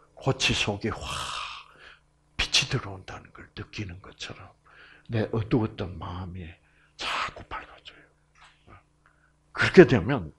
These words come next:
'내가 이길 수 있구나.' 이거를 느낄 수, 그건 제가 그 웃어봐서 알아. 아시겠죠? 그래가지고 지-, 집에 갔습니다. 음. 집에 도착해가지고 "오늘부터 실시.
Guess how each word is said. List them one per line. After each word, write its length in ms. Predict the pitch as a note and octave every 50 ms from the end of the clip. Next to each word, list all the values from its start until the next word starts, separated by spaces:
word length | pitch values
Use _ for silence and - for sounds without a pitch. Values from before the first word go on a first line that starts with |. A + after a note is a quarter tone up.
| _ -
'내가 280 | - - - - - - -
이길 240 | - G2+ - A#2+ -
수 180 | - - -
있구나.' 320 | - - - - - - - - - _ _ _ _ _ _ _ - D#2+ - - - - - - - - A#2+
이거를 360 | G#2+ G#2 A2+ - C3+ D3 -
느낄 320 | - A#2+ B2+ - - - -
수, 120 | - - - - - - -
그건 260 | E3 F3 A3 G#3+ E3+
제가 560 | - - C3+ D3+ D#3 G3 E3 - D2+ C#2+ - - - - - - - - - - - - - - _ _
그 120 | - - - -
웃어봐서 680 | - C#3+ B2 - D3+ C3+ - - - - - - - -
알아. 220 | - - - - - - - - - _ _ _ _ _ _ _ _ _ _ _ _ -
아시겠죠? 500 | - - D2+ - - - - - - - - - - - - - - - - - -
그래가지고 520 | - F3 G3 G3+ F#3+ F#3 E3+ E3 D#3+ B2+
지-, 180 | - - C3 -
집에 240 | - - B2+ A2+ G2
갔습니다. 680 | - - - - - - - - - - - - - - - - - _ _ -
음. 220 | A2 A2 G2+ D#2+ - - - - - - - - - - - _
집에 340 | - - - - A2 - F#2+ E2+
도착해가지고 1080 | - F2 - - - - F#2+ - F2+ E2+ - - D#2 - - - - - - - - - - - - - - C#3 C3 -
"오늘부터 720 | - G3+ A#3 A3+ A3 G#3 A#3 C#4+ - C3 C3 B2+ - E3+ D3+
실시. 680 | - - - G#3+ G#3+ - - - A#3+ - - - -